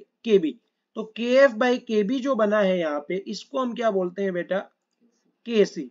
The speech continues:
क्या बोलते हैं? और बात करें केसी की, तो केसी क्या होता है? It is a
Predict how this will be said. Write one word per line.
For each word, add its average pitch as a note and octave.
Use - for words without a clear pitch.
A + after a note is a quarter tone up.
क्या E3
बोलते F3
हैं? A3
और D#3+
बात G3
करें A#3
केसी A3
की, B3
तो A#3+
केसी A3
क्या A#3
होता G#3
है? A3
It G3
is G3
a B3